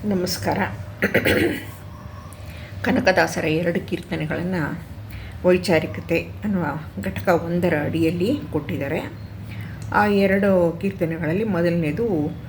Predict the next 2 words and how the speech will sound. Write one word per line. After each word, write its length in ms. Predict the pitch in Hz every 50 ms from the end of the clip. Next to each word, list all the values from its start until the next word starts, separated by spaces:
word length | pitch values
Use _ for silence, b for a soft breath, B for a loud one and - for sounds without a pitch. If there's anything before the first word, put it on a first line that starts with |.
| B B B -
"ನೇಮವಿಲ್ಲದ 840 | 175 185 220 247 277 294 277 269 254 247 220 190 175 170 156 147 156 208
ಹೋಮವೇತಕಯ್ಯ", 1160 | 247 247 - 214 180 185 196 190 185 180 156 151 147 147 - 175 160 - 156 156 156 170 156 156